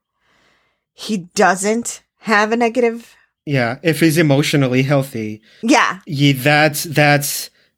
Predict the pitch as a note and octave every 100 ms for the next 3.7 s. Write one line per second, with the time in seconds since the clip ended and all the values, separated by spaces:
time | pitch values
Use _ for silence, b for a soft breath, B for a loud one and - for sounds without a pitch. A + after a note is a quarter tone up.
0 | - E3+ C#3+ C3+ C3 D3 C3 B2 - D#3
1 | D3+ D3 C3+ C3 D#3 C#3+ C#3 A#2+ A#2 A#2+
2 | C#3+ B2 A#2+ - B2 G#2 - - _ _
3 | _ _ _ - - G3 C#3+